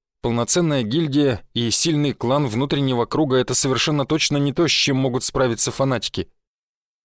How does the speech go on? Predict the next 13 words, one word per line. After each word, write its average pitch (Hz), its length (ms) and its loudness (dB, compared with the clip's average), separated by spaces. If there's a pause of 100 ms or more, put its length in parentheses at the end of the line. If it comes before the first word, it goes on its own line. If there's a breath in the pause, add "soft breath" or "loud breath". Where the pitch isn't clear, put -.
(300)
Одна 117 420 0
надежда 127 720 0 (300)
на 127 400 -2
иерарха. 135 800 0 (840)
Его 110 280 0
силы 156 300 2
сейчас 131 460 0
приблизились 135 600 0
к - 80 -6
уровню 139 300 2
слабейших 135 580 0
членов 135 380 0
Совета. 147 540 -2